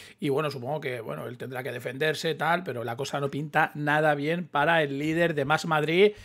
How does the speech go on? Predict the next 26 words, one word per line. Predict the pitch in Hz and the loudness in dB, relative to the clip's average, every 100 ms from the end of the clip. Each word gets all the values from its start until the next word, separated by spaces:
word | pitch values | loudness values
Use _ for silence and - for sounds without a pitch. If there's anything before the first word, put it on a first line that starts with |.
| - - - | -20 -20 -14
eh, | - 143 139 | -2 -2 0
que | |
ha | 143 | 0
tenido | 165 165 | 0 0
que | 160 | 0
dimitir | 151 151 139 147 185 196 | 0 0 -2 0 0 2
tras | 147 - | -2 -2
el | 135 | -6
escándalo | - - 147 156 165 165 | -6 -4 -2 2 2 2
de | 131 | 2
todas | 123 127 | 0 -2
estas | 151 - - | -4 -8 -8
chicas. | 131 117 120 - _ - | -10 -10 -12 -14 _ -4
Pero | - 202 | 4 6
hay | 277 | 8
una | 294 277 | 6 6
cosa | 269 220 208 233 | 4 6 4 4
que | 185 | 0
me | 165 | 4
llama | 175 233 | 4 4
mucho | 220 208 | 2 4
la | 180 | 4
atención | 180 175 196 202 214 | 4 0 4 4 2
y | 202 180 | 2 2
es | 190 | 2
que | - 214 - | 4 4 4